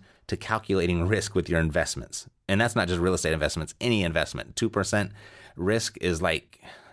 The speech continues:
it's like nothing. Okay, so you wanna really find a good, uh, good contractors, and you wanna, you wanna treat them well, you wanna pay them well, you wanna hold them close,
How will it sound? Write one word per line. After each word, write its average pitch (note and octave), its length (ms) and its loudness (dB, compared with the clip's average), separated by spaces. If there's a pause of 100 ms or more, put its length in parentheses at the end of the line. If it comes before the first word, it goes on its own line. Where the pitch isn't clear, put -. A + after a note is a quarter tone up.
it's - 100 -4
like F2+ 160 0
nothing. G2+ 600 -2 (1080)
Okay, G#2 240 0
so F#2 260 0 (680)
you G2+ 180 0
wanna A2 180 2
really A2+ 260 2
find A2 440 0 (100)
a E2 60 -4
good, G#2 500 -2 (240)
uh, D#2+ 200 0
good A2+ 220 0
contractors, G2 800 0
and F2 100 -2
you F2 80 0
wanna, F2 300 0
you D#2+ 160 -4
wanna E2+ 200 0
treat G2+ 260 -4
them F#2 160 0
well, F2 160 4
you D#2 80 0
wanna - 140 -6
pay G2+ 200 0
them F#2+ 200 2
well, E2+ 280 2 (380)
you D#2+ 120 -4
wanna D#2 160 0
hold G2 240 0
them F#2 120 0
close, - 640 -2